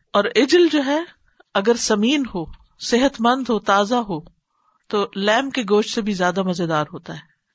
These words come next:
ویل جو ہے وہ زیادہ لذیذ ہوتا ہے بنسبت لیم کے بھی یا چکن کے بھی،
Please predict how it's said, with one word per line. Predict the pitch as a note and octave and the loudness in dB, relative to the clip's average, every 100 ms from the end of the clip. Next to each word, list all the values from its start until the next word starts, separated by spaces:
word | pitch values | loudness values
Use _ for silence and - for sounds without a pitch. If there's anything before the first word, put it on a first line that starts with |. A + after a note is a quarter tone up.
| _ _ - | _ _ -4
ویل | G#3+ D4 C#4+ | 2 4 2
جو | B3+ A#3 | 0 0
ہے | A#3+ | 0
وہ | B3+ B3+ F4 _ _ _ _ - | 0 -4 -6 _ _ _ _ -16
زیادہ | E3+ E3 G3 G#3+ A#3+ A#3 - - - | -10 0 2 4 2 0 -4 -18 -12
لذیذ | F3+ F3 E3+ G#3 A#3 | -6 -2 0 -2 -2
ہوتا | G#3 F3+ F#3 F3+ | -4 -2 -4 -4
ہے | F#3+ | -4
بنسبت | F3 F3 E3+ - G3 _ - | -4 -6 -6 -6 -8 _ -18
لیم | E3 E3 F#3+ G#3 | -4 0 0 0
کے | G3 | -2
بھی | E3+ F#3 | -4 -4
یا | F3+ | -6
چکن | E3+ F3 G#3+ G3+ | -6 -4 -2 -2
کے | G3 E3+ | -4 -6
بھی، | G3+ | -6